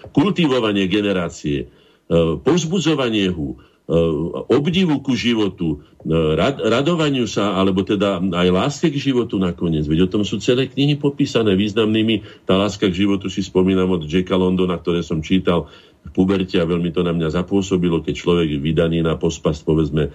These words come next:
veľmi ťažkým podmienkám, e, predsa len túži po tom živote. Nevzdá to jednoducho, bojuje a sa mu to nakoniec aj podarí.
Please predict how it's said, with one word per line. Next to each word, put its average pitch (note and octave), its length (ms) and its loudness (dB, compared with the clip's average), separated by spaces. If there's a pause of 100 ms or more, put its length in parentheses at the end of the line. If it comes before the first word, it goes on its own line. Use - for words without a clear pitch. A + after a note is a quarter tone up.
(180)
veľmi D#2 240 2
ťažkým D#2+ 400 -2
podmienkám, F2 720 0
e, - 20 -8 (680)
predsa F#2+ 400 0
len F2 160 0
túži G2+ 320 -2
po F#2 160 0
tom E2 160 0
živote. E2 400 0
Nevzdá D#3 400 2
to - 80 -2
jednoducho, G#2 560 0
bojuje A#2+ 400 0
a E2+ 80 -6
sa A2 80 -6
mu A2 160 -4
to A#2 80 0
nakoniec A2+ 400 0
aj A2 160 0
podarí. A2+ 480 0